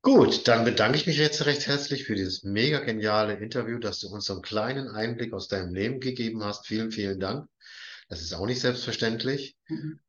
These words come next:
Speaker 1: Und, äh, ich wünsche dir noch ein schönes Wochenende.
Speaker 2: Danke, Klaus. Und danke, dass du mir die Chance gegeben hast, dass ich hier im Podcast, das habe ich noch nie gemacht, das ist mein erstes Mal. Und ich freue mich, wenn du mir das dann schickst,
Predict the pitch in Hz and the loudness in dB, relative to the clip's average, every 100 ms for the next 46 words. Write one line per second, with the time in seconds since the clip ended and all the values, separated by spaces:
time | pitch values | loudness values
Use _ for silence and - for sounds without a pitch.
0 | _ - 107 101 101 98 98 95 - 98 | _ -4 0 2 0 -2 -4 -8 -4 0
1 | 92 90 90 90 - _ _ _ _ - | 2 2 -2 -6 -18 _ _ _ _ -4
2 | 120 120 117 104 95 92 117 98 92 95 | -2 0 0 0 -2 -2 -2 -2 -2 0
3 | 107 131 131 135 139 143 160 196 - - | 0 0 -4 -6 -4 0 0 0 -4 -12
4 | _ _ _ - 147 143 - 180 170 170 | _ _ _ -2 0 0 -2 -6 -4 -4
5 | - 160 156 165 190 196 185 - 175 165 | -6 -6 -4 -4 -6 -6 -6 -6 -8 -6
6 | 170 - 226 254 185 165 170 170 180 185 | -8 -8 -8 -8 -10 -8 -8 -6 -8 -10
7 | - - - _ - 156 196 - 220 220 | -14 -20 -20 _ -8 -8 -8 -8 -6 -4
8 | 196 185 - - 147 - - - 185 175 | -4 -4 -4 -6 -6 -6 -12 -12 -10 -6
9 | 175 170 175 165 180 262 226 180 151 151 | -4 -4 -4 -6 -6 -6 -8 -10 -6 -6
10 | 143 151 143 151 147 165 262 269 - - | -2 -2 -4 -4 -4 -2 -2 -6 -12 -20
11 | _ 190 185 - 175 170 170 170 165 165 | _ -8 -8 -8 -2 0 0 -4 -2 -2
12 | 170 165 165 165 151 - 151 156 - 254 | -2 -4 -4 -4 -4 -2 -2 -2 0 0
13 | - - | 0 -8